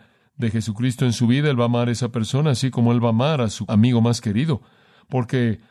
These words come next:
estará en su virtud el amar y va a tener poco que ver con la persona involucrada. Eso es esencialmente lo que Jesús está diciendo en este pasaje. Le está diciendo, "Su tradición les dice", versículo cuarenta y tres, "Amen a su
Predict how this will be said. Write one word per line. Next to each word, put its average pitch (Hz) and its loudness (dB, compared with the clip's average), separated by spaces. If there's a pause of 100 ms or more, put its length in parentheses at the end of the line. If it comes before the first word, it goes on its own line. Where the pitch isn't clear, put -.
(220)
estará 131 0
en 143 2
su 135 0
virtud 160 2
el 127 2
amar 143 2
y 107 -2 (120)
va 131 0
a 113 -6
tener 127 0 (340)
poco 135 -2
que 123 0
ver 147 0
con 131 2
la 110 2
persona 127 2
involucrada. 120 0 (300)
Eso 139 -2
es 131 -2
esencialmente 143 2
lo 117 2
que 120 0
Jesús 117 2
está 127 2
diciendo 156 2
en 120 4
este 117 0
pasaje. 131 0
Le 113 2
está 123 -2
diciendo, 123 2 (320)
"Su - -6
tradición 139 0
les 139 2
dice", 156 2
versículo 123 0
cuarenta 117 2
y 110 0
tres, 156 -2 (680)
"Amen 160 0
a 147 2
su 123 0